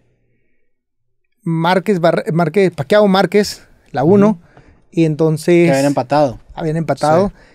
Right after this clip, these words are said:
Speaker 2: Sí.
Speaker 1: y, y, y que le había ganado también a Barrera. Entonces yo digo, ah, ¿sabes qué?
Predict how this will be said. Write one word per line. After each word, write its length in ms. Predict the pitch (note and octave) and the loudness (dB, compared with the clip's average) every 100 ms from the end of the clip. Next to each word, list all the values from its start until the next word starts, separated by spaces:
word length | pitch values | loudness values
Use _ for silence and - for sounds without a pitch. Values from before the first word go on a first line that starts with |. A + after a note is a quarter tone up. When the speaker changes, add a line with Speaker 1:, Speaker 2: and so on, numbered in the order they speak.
| _ _ - | _ _ -4
Speaker 2:
Sí. 0 | |
Speaker 1:
y, 180 | E3+ | -2
y, 480 | F#3+ E3 F3 F#3+ F3+ | -2 -4 -6 -6 -6
y 60 | D#3+ | -4
que 160 | E3 D3 | -2 0
le 60 | |
había 160 | C#3+ D3+ | 0 0
ganado 240 | D3 D3 | -2 -4
también 220 | C#3 C3+ E3 | -4 -6 -2
a 40 | |
Barrera. 300 | F3 G#3 F3+ | 0 2 0
Entonces 260 | D#3 D#3 D3 | -2 -4 0
yo 100 | D#3 | 0
digo, 260 | D3+ D#3 | 0 -2
ah, 180 | A#2 E3+ | -6 -10
¿sabes 260 | E3 E3 - | -10 -12 -4
qué? 260 | G#3 G3+ | -2 -2